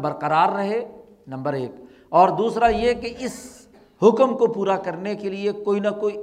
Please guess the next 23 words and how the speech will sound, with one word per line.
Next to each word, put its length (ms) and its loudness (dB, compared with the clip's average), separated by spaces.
علت 400 4
متعین 460 -4
کی 160 -16
جائے، 200 -16
اور 320 8
وَيُدِيرَ 720 8
عَلَيْهَا 460 4
ذَلِكَ 320 2
الْحُكْمَ، 440 0
اب 240 4
جہاں 340 6
جہاں 260 8
وہ 140 6
علت 360 2
پائی 220 2
جائے 280 0
گی 140 -6
وہاں 300 4
وہاں 320 4
حکم 300 0
پایا 260 0
جائے 200 -8
گا، 80 -16